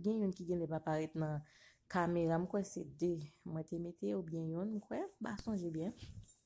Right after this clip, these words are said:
So, men kounye a la mete Nestlé a. Se ta di Nestlé an ap fè l dous.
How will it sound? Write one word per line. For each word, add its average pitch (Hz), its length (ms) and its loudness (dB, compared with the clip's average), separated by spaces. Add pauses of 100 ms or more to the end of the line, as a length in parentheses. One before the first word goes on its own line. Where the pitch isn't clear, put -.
(760)
So, 196 480 8
men 196 240 10
kounye 226 240 8
a 202 140 10
la 185 80 8
mete 180 320 8
Nestlé 170 340 8
a. 160 80 6
Se 208 160 4
ta 247 160 10
di 196 240 2
Nestlé 226 560 6
an 240 240 4
ap 202 240 4
fè 185 160 6
l 175 160 2
dous. - 400 -4